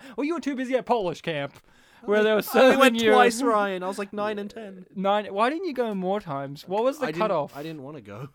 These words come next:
Speaker 2: I, I
Speaker 1: Oh,
Speaker 2: think there was a
Speaker 1: what about it?
Speaker 2: cutoff, like, s-, fifteen, sixteen?
Speaker 1: Oh, that's when you become a Polish man and you're not allowed to
Speaker 2: One,
Speaker 1: come
Speaker 2: one,
Speaker 1: back.
Speaker 2: one of our family friends, Kamil, uh, he went, he loved it. He went until, yeah,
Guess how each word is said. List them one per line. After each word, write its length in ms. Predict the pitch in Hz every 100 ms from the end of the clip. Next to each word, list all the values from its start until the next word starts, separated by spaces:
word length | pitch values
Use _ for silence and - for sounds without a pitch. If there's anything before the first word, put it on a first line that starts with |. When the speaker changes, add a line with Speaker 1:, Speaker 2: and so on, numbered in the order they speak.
| _ _
Speaker 2:
I, 100 | -
I 120 | 240 208
Speaker 1:
Oh, 60 |
Speaker 2:
think 160 | 180 156
there 100 | 214
was 200 | 196 208
a 40 | 233
Speaker 1:
what 120 | 339
about 280 | 349 277 285
it? 100 | 202
Speaker 2:
cutoff, 200 | 107 135
like, 160 | 123
s-, 260 | - - -
fifteen, 360 | 151 151 165 156
sixteen? 500 | - - - 196 208 185
Speaker 1:
Oh, 240 | 180 165
that's 240 | 175 175
when 120 | 185 175
you 180 | 165 151 156
become 420 | 254 - 165 156
a 80 | 151
Polish 560 | - 156 147 143 -
man 520 | 151 160 165 143 135 139
and 140 | 139
you're 140 | 147
not 140 | 147 147
allowed 280 | 143 143 143
to 80 |
Speaker 2:
One, 160 | 156 196 196
Speaker 1:
come 100 | 147
Speaker 2:
one, 120 | 214
Speaker 1:
back. 140 | 180
Speaker 2:
one 140 | 196 208
of 80 |
our 120 | 202 -
family 340 | 190 180 156
friends, 300 | - 147 123
Kamil, 640 | - 151 131 110 107 107
uh, 280 | 90 110 110
he 240 | 107 143 139
went, 460 | 131 120 117 117
he 120 | 139 131
loved 320 | 117 117 110
it. 100 | 104
He 100 | 117
went 240 | 117 110
until, 460 | 101 98 107 101 98
yeah, 120 | 107